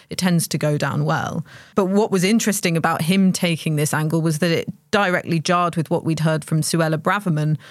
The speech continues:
uh, in her speech to that American think tank, which we spoke about on a previous episode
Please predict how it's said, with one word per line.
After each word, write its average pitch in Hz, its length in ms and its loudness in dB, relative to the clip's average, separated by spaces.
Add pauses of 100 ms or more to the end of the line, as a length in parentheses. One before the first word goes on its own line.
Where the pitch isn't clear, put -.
(240)
uh, 143 300 0
in 160 220 2
her 165 480 2
speech - 400 -2
to - 80 -2
that - 120 0
American 165 360 0
think 285 200 -2
tank, 135 180 -4
which - 160 -10
we 160 60 -4
spoke 151 240 -4
about - 300 -6
on - 120 -4
a - 80 -4
previous 160 460 -4
episode - 500 -6